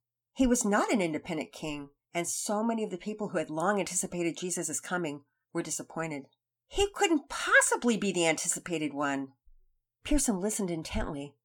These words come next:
and took a quick peek at Priscilla and Patience when Pastor Ken spoke of Jesus as a baby.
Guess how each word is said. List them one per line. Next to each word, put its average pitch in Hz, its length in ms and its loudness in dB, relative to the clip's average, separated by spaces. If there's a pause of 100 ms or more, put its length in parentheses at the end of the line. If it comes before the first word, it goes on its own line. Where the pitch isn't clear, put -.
(140)
and 220 140 -6
took - 180 -8
a 294 80 -6
quick - 340 -6
peek 311 260 -4
at - 120 -2
Priscilla 202 420 -6
and 165 120 -10
Patience 160 560 -10 (220)
when 165 120 -6
Pastor 185 340 -8
Ken 175 280 -8
spoke 165 280 -8
of 143 120 -12
Jesus 165 340 -6
as 143 100 -8
a 139 60 -10
baby. 147 400 -8